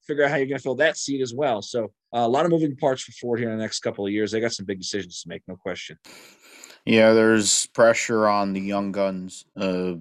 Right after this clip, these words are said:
Speaker 2: that are driving in Fords. There's four of them. You mentioned, uh, all of them. Uh, I mean, I have my fandom, uh, with one, uh, but then you, with Sin-, with, uh,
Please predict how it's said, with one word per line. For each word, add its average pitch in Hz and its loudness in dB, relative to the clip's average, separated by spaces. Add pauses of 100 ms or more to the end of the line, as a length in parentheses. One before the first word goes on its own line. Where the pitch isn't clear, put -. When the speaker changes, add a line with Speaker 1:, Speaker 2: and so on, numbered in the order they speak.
Speaker 2:
that 92 4
are 90 -2
driving 92 0
in 87 -10
Fords. 92 -4
There's 85 -10
four 92 -2
of 87 -4
them. 87 -10
You 90 -12
mentioned, 92 -4
uh, 87 -12 (260)
all 92 2
of 90 -2
them. 85 -6 (160)
Uh, 85 -12 (100)
I 80 -16
mean, 87 -12
I 90 -12
have 87 -10
my 90 -6 (180)
fandom, 92 0 (180)
uh, 85 -8
with 87 -10
one, 90 2 (200)
uh, 87 -8
but 80 -10
then 87 -4
you, 85 -4 (500)
with - -2
Sin-, 90 2
with, 90 2
uh, 87 4